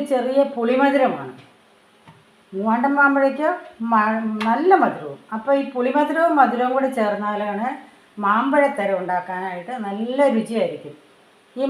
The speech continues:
മാമ്പഴത്തരയ്ക്ക് വേണ്ടി എടുത്തു വെച്ചിരിക്കുന്ന ഈ ഒരു ബൗൾ നിറച്ച് മാമ്പഴം, അതിലൂടെ ഒരു രണ്ട് ടേബിൾ സ്പൂ-, രണ്ട് ടീസ്പൂൺ ഉണ്ട്, ഇത്രയും പഞ്ചസാര ചേർത്തു. ഇതിനി മിക്സിയിലൊന്ന് അടിക്കുക. നന്നായി അടിച്ചതിന് ശേഷം ഈ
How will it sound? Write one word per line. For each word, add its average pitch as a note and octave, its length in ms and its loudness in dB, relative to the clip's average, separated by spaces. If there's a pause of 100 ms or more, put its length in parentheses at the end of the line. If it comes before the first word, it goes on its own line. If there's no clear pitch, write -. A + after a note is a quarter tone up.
മാമ്പഴത്തരയ്ക്ക് C#4 800 4
വേണ്ടി A#3 200 2 (100)
എടുത്തു A3 260 -4
വെച്ചിരിക്കുന്ന G#3 500 -4 (380)
ഈ B3 40 -4 (120)
ഒരു A#3 160 2 (500)
ബൗൾ A#3+ 200 8 (140)
നിറച്ച് G3+ 380 -2 (500)
മാമ്പഴം, F#3+ 480 0 (260)
അതിലൂടെ B3+ 440 2
ഒരു C4 100 2 (200)
രണ്ട് C#4 300 0 (140)
ടേബിൾ G#3 300 -4 (100)
സ്പൂ-, - 320 -18
രണ്ട് C#4+ 200 -2 (100)
ടീസ്പൂൺ D4+ 400 -2 (100)
ഉണ്ട്, C3+ 140 -12 (160)
ഇത്രയും C4+ 380 0
പഞ്ചസാര G3+ 500 0 (460)
ചേർത്തു. G3+ 360 2 (540)
ഇതിനി C#4+ 320 2 (240)
മിക്സിയിലൊന്ന് A#3 680 -2
അടിക്കുക. F3+ 400 -4 (480)
നന്നായി C#4+ 440 4
അടിച്ചതിന് A3+ 400 0 (120)
ശേഷം F#3+ 320 0 (520)
ഈ A3+ 40 -8